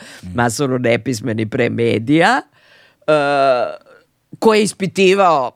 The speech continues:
Speaker 2: miš-, javno mnjenje srpskog naroda, da bi ti to mogao da kažeš, i ko kaže da je taj uopšte srpski narod mislio tom jednom glavom, jer čim kaže srpski narod, znači on misli jednom na-,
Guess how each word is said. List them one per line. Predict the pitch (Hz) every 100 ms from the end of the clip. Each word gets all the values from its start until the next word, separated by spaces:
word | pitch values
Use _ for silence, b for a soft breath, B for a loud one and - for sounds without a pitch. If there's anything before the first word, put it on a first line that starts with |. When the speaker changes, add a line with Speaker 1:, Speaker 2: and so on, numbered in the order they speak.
| _ _
Speaker 2:
miš-, | - 175 -
javno | 160 156 151 139
mnjenje | 147 135 135 127 120 -
srpskog | 117 139 98 147
naroda, | 127 123 123 127
da | 117
bi | 104 110
ti | 127
to | 120
mogao | 120 117
da | 113
kažeš, | - 110 135 196 247 226 -
i | - 196 196
ko | - 196
kaže | 170 165 165 175
da | 160
je | 156
taj | 151 147
uopšte | 131 127 131
srpski | 131 117 139
narod | 123 120 135 139
mislio | 127 123 127 131
tom | 113 135 120
jednom | 123 117 131
glavom, | 120 127 120 117 117
jer | 95 107
čim | 120 110
kaže | 117 104
srpski | 110 120 - 113
narod, | 107 123
znači | 127 120 135
on |
misli | 143 127 135
jednom | 120 117
na-, | 92